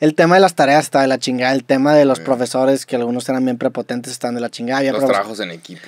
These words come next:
Speaker 1: Uf, eso sí, terrible tener que colaborar con gente con la que no quieres
Speaker 2: Ujú.
Speaker 1: colaborar, güey.
Speaker 2: Que no, que no hace, que no trabaja.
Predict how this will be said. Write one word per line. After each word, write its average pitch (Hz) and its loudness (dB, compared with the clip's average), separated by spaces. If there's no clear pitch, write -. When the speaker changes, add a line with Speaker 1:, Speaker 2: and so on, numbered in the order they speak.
Speaker 1:
Uf, 127 -4
eso 117 -4
sí, 127 0
terrible 135 2
tener 139 2
que 139 -2
colaborar 131 4
con 147 2
gente 139 0
con 143 0
la 131 2
que 120 -6
no 123 -6
quieres 143 -2
Speaker 2:
Ujú. - -6
Speaker 1:
colaborar, 131 2
güey. 147 2
Speaker 2:
Que 120 2
no, 127 2
que 135 -2
no 139 2
hace, 147 2
que 139 -2
no 139 0
trabaja. 170 -2